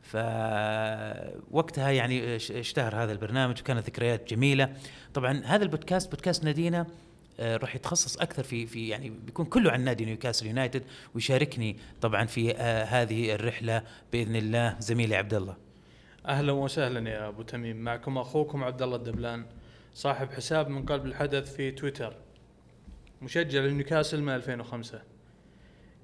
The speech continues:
Speaker 2: كيف بدأ التشجيع؟ البداية كانت مع انضمام مايكل أوين للفريق في صيف ألفين وخمسة. بعد انضمام، آه، أوين بسنتين، أتى المالك الشهير مايك آشلي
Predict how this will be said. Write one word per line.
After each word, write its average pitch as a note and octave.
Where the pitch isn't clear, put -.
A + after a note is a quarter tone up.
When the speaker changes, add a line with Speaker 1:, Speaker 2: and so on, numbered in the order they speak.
Speaker 2:
كيف F#3
بدأ D3+
التشجيع؟ B2+
البداية C#3+
كانت C3+
مع B2+
انضمام B2+
مايكل B2
أوين A#2
للفريق C3
في B2
صيف C3+
ألفين D3
وخمسة. C3+
بعد D#3+
انضمام، F3
آه، A#2
أوين C#3+
بسنتين، D3
أتى C3+
المالك A#2
الشهير B2
مايك A#2
آشلي B2